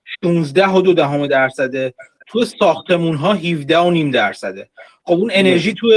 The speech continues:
Speaker 1: اینداستری و ساختمون‌ها که عملاً از نیروگاه‌ها میاد و اگه جمع کنیم با هم دیگه، راست میگه، عدد بسیار بزرگی می‌شه.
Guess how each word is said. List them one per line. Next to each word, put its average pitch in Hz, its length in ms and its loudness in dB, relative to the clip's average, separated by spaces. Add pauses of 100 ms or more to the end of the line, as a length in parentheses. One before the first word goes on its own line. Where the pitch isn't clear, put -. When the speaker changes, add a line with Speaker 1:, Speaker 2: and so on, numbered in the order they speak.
(120)
Speaker 1:
اینداستری 170 640 -2
و 190 140 4
ساختمون‌ها 156 600 -2
که 190 140 -2
عملاً 147 400 -2
از 143 160 -2
نیروگاه‌ها 131 480 -4
میاد 131 260 -4
و 131 40 -2
اگه 127 300 -8 (280)
جمع 147 280 0
کنیم 147 260 -2
با 147 80 -2
هم 143 160 -2
دیگه، 165 160 0
راست 185 280 0
میگه، 127 180 -10
عدد 143 240 -2
بسیار 165 440 0
بزرگی 123 400 -6
می‌شه. - 340 -20